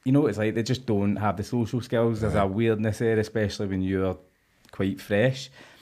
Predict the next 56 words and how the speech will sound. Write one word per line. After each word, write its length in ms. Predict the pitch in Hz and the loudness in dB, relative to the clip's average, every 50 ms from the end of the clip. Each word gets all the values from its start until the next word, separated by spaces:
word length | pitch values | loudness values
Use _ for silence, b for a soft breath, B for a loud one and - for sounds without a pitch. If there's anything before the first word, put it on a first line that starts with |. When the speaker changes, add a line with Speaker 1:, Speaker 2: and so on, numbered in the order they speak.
| B B B B B B B B B - | B B B B B B B B B -4
Speaker 1:
And, 480 | - - 98 101 101 95 92 90 82 - b b b b b b b b b b | 0 2 2 2 2 2 0 0 -4 -8 b b b b b b b b b b
like, 140 | - 101 95 | -6 -2 0
I'm, 280 | 113 107 98 98 98 - - | 0 2 2 0 -2 -4 -4
I'm, 260 | - 104 107 107 107 104 - | -2 0 0 0 0 0 0
I'm, 160 | 107 104 101 | 0 2 2
like, 160 | 104 101 95 - - _ _ _ - - | 2 0 -2 -4 -12 _ _ _ -10 -4
nineteen 440 | - 104 101 101 101 98 - 101 95 | -2 0 2 2 2 0 0 -2 -2
or 100 | 101 107 | -2 -2
something 440 | 104 - 113 107 - 110 107 107 - - | -2 -2 -4 -2 0 0 0 0 -2 -2
in 160 | 92 101 101 | -2 -2 0
that 200 | 98 95 95 - | 0 0 0 -2
wing, 380 | - 92 90 90 95 101 104 101 | -2 -2 -2 0 0 -2 -4 -4
and 120 | 101 98 92 | -4 -4 -4
they're 100 | 95 95 | -2 -2
all 100 | 95 92 | -2 -2
coming 260 | - - 104 98 95 | -2 -2 0 0 0
in 80 | 98 | 0
the 60 | 98 98 | -2 -2
cell 260 | - - 87 90 90 | -2 -2 -2 -2 -2
chatting 320 | 87 - 92 90 87 - 101 | -4 -4 -4 -4 -4 -2 0
with 80 | 101 | 0
me, 120 | 101 104 107 | 2 2 2
and 220 | 104 98 98 95 | 2 0 0 -2
one 140 | 104 110 113 | -2 0 0
of 60 | 107 | 2
the, 340 | 107 101 98 95 92 92 87 - _ _ _ _ _ _ _ - | 2 2 2 2 0 -2 -4 -10 _ _ _ _ _ _ _ -10
it 40 | |
was 120 | 107 107 104 | -6 -4 -2
a 80 | 113 | -2
guy 240 | 107 101 131 131 135 127 | 0 2 4 4 4 2
that 80 | 104 78 | 2 -2
was 120 | 95 - | -4 -4
serving 260 | - 104 95 87 98 | -2 -2 -2 -2 -2
a 60 | 95 | -2
long 220 | 92 95 92 92 87 | -2 -2 -2 -4 -2
sentence 340 | - - 104 98 - 98 101 | -2 -2 -2 -2 -2 -6 -6
as 80 | 95 | -2
well, 140 | 95 104 110 | 0 2 2
but 100 | 107 107 | 2 0
he 60 | 73 | -2
was 140 | 95 95 90 | -2 -2 -2
younger, 460 | 117 110 117 117 113 117 117 113 113 107 | 0 0 0 2 2 2 4 4 4 2
hadn't 300 | - 113 113 104 98 - | 2 0 -2 -2 -2 -2
been 140 | 107 104 | -2 0
in 120 | 101 101 107 | 0 0 2
there 160 | 107 107 104 | 2 2 2
as 100 | 104 98 | 2 2
long, 200 | 107 104 104 104 | 2 2 2 2
and 60 | 101 92 | 2 0
he 60 | 104 | 0
kinda 220 | 101 - 101 92 90 | 0 0 -2 -2 -4
came 200 | - - 98 98 | -4 -4 -4 -2
in, 120 | 104 104 | -2 -2
cleared 240 | 98 - 107 101 90 | -2 -4 -4 -4 -4
them 120 | 101 98 95 | -2 -2 -2
out. 160 | 101 - | -2 -2